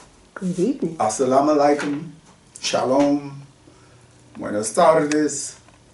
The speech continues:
Speaker 2: Guten Tag. Alafia. My name is Odie Hawkins, and I'd like to answer a question that a few of my friends, the readers of my book, have asked. Why do you keep switching genres on us?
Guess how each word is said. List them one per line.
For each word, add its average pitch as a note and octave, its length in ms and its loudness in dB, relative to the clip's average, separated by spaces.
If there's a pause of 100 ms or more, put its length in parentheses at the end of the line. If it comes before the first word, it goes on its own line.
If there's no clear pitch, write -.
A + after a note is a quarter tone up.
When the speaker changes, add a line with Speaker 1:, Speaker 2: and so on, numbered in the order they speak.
(460)
Speaker 2:
Guten F3+ 380 -2
Tag. - 340 -4 (760)
Alafia. C3 720 -6 (1040)
My E3 140 6
name F#3 280 4
is D#3 200 4
Odie F#3 280 6
Hawkins, D#3+ 540 0
and C#3 140 0
I'd C#3 160 0
like E3 180 0
to - 160 -8
answer C#3+ 360 2
a C#3+ 60 -4
question D3+ 680 0 (800)
that - 340 2
a - 100 2
few G3 280 2
of D3 120 2
my C3+ 200 -4
friends, E3+ 800 0 (100)
the A2 120 -4
readers D3 420 2
of A#2+ 180 -4
my A#2 160 -4
book, D3 400 -6
have G2+ 160 -6
asked. - 320 -8 (2000)
Why - 220 0
do G#4 40 10
you G4+ 180 6
keep D4+ 260 6
switching D4+ 680 2
genres C3+ 560 6
on D3+ 220 8
us? - 400 2